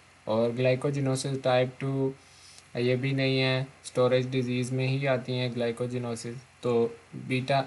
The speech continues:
एड्स इसका आंसर है, एड्स में immune system collapse कर जाता है जी। Question number two, "The response of which of the following is immediate but not long lasting?"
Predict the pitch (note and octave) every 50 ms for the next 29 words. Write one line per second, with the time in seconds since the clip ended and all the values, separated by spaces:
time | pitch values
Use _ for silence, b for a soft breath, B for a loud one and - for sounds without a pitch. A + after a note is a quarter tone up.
0 | - - C#3 C3+ C3+ C#3 C#3 C#3 C3+ C3 - - C3+ B2+ A#2+ A#2+ - C#3 C3 C#3
1 | C#3 C3+ C3+ - - B2+ B2+ C3 C3 C3 C#3 C#3+ D#3+ - - - C3+ B2 B2+ B2+
2 | B2+ - C3+ - - C#3 C#3 C3+ B2 A2 G#2+ G#2 G#2 - - - C3 C3 B2+ C#3
3 | C#3+ C#3+ - D#3 D#3+ D#3 F#3 G3 - - B B B B B B B B - F3
4 | - D#3 D#3 D#3 D#3 E3 D#3+ D#3+ E3 F3 D#3+ D#3+ D#3 D3+ C#3+ C#3+ - - - -
5 | C#3+ C#3 D3 D#3+ - - - E3 D#3+ D3+ D#3 - - D#3 E3 D#3+ E3+ E3+ D#3+ E3
6 | E3 D#3+ - B2+ B2 A#2+ B2+ C#3 D3 D3+ C#3+ C#3 B2+ B2+ C3 C3+ C3 C#3+ D3 D3
7 | - - C3+ C3 - C3 C3 C#3+ C#3 - A#2 A2 G#2+ G#2+ G#2 G#2+ G2+ G2 G2 -
8 | - G#2+ G2+